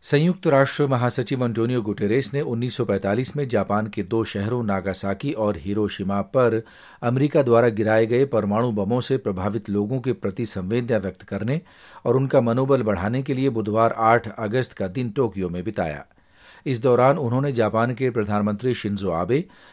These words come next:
नागासाकी और हिरोशिमा शहरों के मेयरों और स्थानीय अधिकारियों से मुलाकात की।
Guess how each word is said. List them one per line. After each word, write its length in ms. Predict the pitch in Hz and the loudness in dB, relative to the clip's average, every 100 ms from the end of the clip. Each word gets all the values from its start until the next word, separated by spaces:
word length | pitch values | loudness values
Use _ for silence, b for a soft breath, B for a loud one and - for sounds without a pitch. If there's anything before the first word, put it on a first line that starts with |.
| B | B
नागासाकी 680 | 117 120 120 117 110 104 143 | 0 4 4 2 0 0 4
और 160 | 120 113 | 4 4
हिरोशिमा 560 | 113 123 - 127 127 | 0 -2 -2 -2 -2
शहरों 440 | 120 110 101 120 131 | -2 -2 0 -2 -2
के 160 | 117 | -2
मेयरों 380 | 95 95 110 139 | -2 -2 0 -2
और 340 | 131 110 110 B B B | 0 2 0 B B B
स्थानीय 420 | - - 117 131 | -16 -4 -2 0
अधिकारियों 500 | 123 107 107 98 98 | -2 0 0 0 -2
से 160 | 98 101 | -6 -4
मुलाकात 540 | 117 120 - 80 - | 0 0 0 -6 -10
की। 220 | - 82 | -12 -14